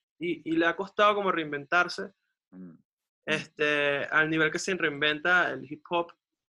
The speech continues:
Speaker 1: ¿sabes? Como que, como que no,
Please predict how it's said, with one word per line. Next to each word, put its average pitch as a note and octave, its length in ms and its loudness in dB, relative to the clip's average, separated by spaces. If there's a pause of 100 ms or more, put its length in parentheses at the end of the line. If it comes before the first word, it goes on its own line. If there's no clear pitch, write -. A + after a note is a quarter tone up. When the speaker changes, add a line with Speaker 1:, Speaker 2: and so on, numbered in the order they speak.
(580)
Speaker 1:
¿sabes? D3 380 0
Como C3+ 260 -10
que, C3+ 600 -4 (640)
como D#3 240 -4
que D#3 80 -4
no, E3 1000 0